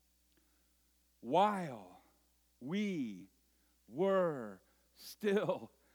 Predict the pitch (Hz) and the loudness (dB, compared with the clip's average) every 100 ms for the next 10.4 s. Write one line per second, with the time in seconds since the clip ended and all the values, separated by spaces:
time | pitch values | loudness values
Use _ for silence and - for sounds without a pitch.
0 | _ - - - 196 185 147 95 82 - | _ -20 -16 0 4 4 2 -4 -10 -20
1 | - - _ _ _ _ _ _ _ _ | -20 -20 _ _ _ _ _ _ _ _
2 | _ _ _ _ _ _ _ _ _ _ | _ _ _ _ _ _ _ _ _ _
3 | _ _ _ _ _ _ _ _ _ _ | _ _ _ _ _ _ _ _ _ _
4 | _ _ _ _ _ _ _ 127 131 135 | _ _ _ _ _ _ _ -2 0 2
5 | 127 - - 165 175 175 - - 160 156 | 0 -4 -6 -2 0 -2 -8 -6 -4 -2
6 | 139 131 131 _ _ _ _ _ _ _ | -2 -4 -10 _ _ _ _ _ _ _
7 | _ _ _ _ _ 123 110 131 135 139 | _ _ _ _ _ -10 -6 -4 -2 -2
8 | 123 127 113 98 _ _ _ _ _ _ | -4 -4 -4 -8 _ _ _ _ _ _
9 | _ _ _ _ _ _ _ _ _ _ | _ _ _ _ _ _ _ _ _ _
10 | _ - 101 | _ -16 -14